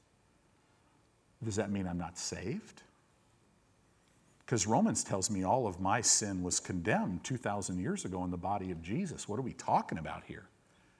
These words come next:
Do you see how we, we really, Jesus isn't talking about that. We have to read it. If you study hermeneutics,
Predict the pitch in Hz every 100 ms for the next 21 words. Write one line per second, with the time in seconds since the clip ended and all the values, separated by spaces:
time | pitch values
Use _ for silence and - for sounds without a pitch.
0 | - - - - - _ _ - _ -
1 | 127 123 170 156 156 117 110 113 110 104
2 | 202 214 101 - - - - - _ _
3 | _ _ _ _ - - 131 92 139 196
4 | 160 - 151 92 - - 233 110 82 85
5 | 82 73 - _ _ _ _ _ - 101
6 | 151 - - - - - _ _ _ _
7 | _ _ _ _ - 104 110 127 - 117
8 | 104 127 131 135 117 - 104 - - 131
9 | 135 104 131 123 117 151 110 87 - -